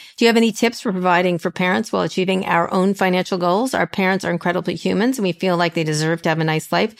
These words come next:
It hurts to think of them having to scrape by after all they did for us. Thanks." That is a good question. I think about this all the time. And you do right now, Scott. I know you're in L A.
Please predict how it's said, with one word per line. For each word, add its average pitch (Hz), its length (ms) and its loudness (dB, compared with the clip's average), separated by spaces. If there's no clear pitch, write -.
It 170 100 2
hurts 180 280 0
to 180 60 -2
think 185 220 -2
of 180 80 0
them 170 140 0
having 165 280 0
to 165 80 -6
scrape - 440 -2
by 160 320 2
after 170 400 -2
all 196 380 2
they 185 180 2
did 190 240 0
for 170 180 0
us. 143 240 0
Thanks." 180 540 0
That 196 240 6
is 185 140 2
a 151 60 0
good 185 240 0
question. 190 340 0
I 160 140 2
think 185 160 0
about 165 180 0
this 185 220 -2
all 135 140 0
the 135 120 -2
time. 156 260 2
And 165 140 2
you 208 160 2
do 151 220 0
right 156 260 0
now, 175 220 2
Scott. 139 340 0
I 151 80 0
know 156 140 0
you're 160 180 0
in 156 80 0
L 160 180 2
A. 160 220 2